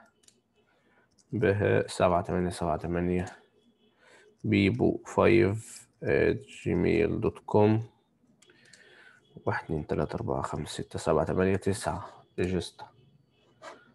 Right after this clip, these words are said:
آه، نفس الموضوع، هو هنا السب تايب اوف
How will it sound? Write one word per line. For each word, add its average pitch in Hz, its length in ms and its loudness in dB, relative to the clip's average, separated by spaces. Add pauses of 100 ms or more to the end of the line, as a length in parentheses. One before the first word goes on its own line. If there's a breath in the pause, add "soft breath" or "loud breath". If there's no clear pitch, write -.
(240 loud breath)
آه، 95 400 0
نفس 104 280 -2
الموضوع، 92 760 0
هو 98 200 0
هنا 101 380 2
السب - 500 -2
تايب 104 400 6
اوف - 640 -2